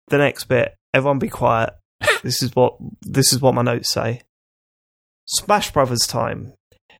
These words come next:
They're taking us through every character that's in the game one by one. <laughs> Snake.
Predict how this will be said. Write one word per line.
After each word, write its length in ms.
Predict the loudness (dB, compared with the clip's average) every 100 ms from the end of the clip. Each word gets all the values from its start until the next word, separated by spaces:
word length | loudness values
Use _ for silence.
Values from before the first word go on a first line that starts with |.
| _ -2
They're 100 | 0
taking 380 | 2 0 0 -2
us 100 | 0
through 260 | 2 0 2
every 360 | -2 0 0 0
character 540 | 0 2 2 0 -2
that's 240 | -2 -2 0
in 140 | 2
the 60 | 2
game 300 | 2 2 2
one 200 | 2 2
by 160 | 2 2
one. 320 | 2 -2 -4 -8
<laughs> 140 | _
Snake. 880 | -2 0 0 2 2 2 0 -6 -12